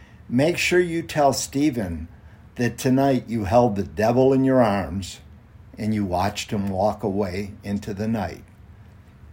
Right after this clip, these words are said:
He also told me I was perfect and not to change anything.'"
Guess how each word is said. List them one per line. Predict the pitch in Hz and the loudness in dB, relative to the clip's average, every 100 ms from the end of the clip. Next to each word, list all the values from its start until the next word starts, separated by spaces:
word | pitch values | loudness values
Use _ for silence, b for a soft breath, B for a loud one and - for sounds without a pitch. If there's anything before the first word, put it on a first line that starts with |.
| - | -6
He | 135 | 6
also | 143 180 180 - 104 | 8 8 6 2 -2
told | 101 120 110 110 | -2 0 2 2
me | 110 | -2
I | - 113 | -4 -2
was | 127 151 - | 0 -2 -4
perfect | - 104 101 98 101 - - - - | -2 -2 -2 -6 -8 -10 -20 -20 -16
and | 92 95 | -8 -4
not | 95 95 - | -4 -4 -8
to | 92 | -8
change | - 98 90 90 - - - | -6 -4 -4 -6 -10 -14 -10
anything.'" | 95 87 78 78 67 | -6 -6 -10 -14 -16